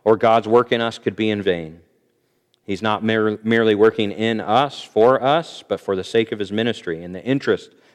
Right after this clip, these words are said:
of his message, that we would be Christ's ambassadors. So let's bow our heads and ask him to, uh,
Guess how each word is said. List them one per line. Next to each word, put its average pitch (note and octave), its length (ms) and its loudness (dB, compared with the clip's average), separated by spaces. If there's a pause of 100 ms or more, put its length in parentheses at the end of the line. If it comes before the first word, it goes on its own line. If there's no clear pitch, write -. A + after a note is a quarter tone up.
of G2 120 -2
his G2 180 -4
message, G2+ 640 -6
that F#2 160 -4
we F#2+ 120 -4
would F#2+ 180 -2
be E2+ 340 -8
Christ's E2+ 360 -6
ambassadors. D2+ 720 -14 (520)
So A2 120 -2
let's A2+ 160 2
bow G#2+ 200 4
our G#2 120 4
heads G2 340 -2
and F2 140 -10
ask F#2+ 280 -8
him F2+ 160 -8
to, E2+ 300 -8 (480)
uh, F2+ 340 -4